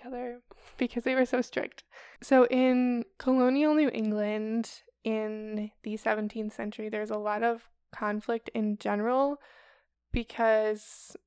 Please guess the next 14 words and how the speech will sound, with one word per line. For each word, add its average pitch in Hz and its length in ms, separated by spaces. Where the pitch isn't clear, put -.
I 226 60
mean, 214 320
there 214 140
were 208 120
these 208 720
white 214 280
settlers, 220 600
obviously, 220 720
and 208 140
the 208 60
Native 208 220
Americans 233 680
were 214 160
like, 208 220